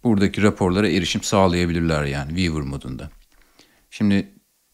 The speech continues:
Power B I Desktop'ta roller yaratmıştık. O yarattığımız roller Bulut'a da taşındı şimdi. Nerede çıkacak karşımıza? Dataset'in security kısmında.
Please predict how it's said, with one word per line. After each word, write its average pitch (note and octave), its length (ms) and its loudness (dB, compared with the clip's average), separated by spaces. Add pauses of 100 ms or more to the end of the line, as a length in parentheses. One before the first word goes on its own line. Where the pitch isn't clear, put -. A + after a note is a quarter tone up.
(380)
Power A#2+ 220 8
B A#2 180 8
I G#2+ 40 2
Desktop'ta A2+ 540 2
roller G#2+ 380 8
yaratmıştık. F2+ 1000 0 (200)
O G#2+ 80 2
yarattığımız F#2+ 720 2
roller G2 520 2 (100)
Bulut'a F2 520 0
da E2 200 0
taşındı D2+ 520 -4
şimdi. E2+ 540 -2 (100)
Nerede F#2+ 320 4
çıkacak D#2+ 540 -6
karşımıza? E2+ 800 -2 (1600)
Dataset'in - 680 -4 (100)
security - 540 -6
kısmında. C#2+ 540 -8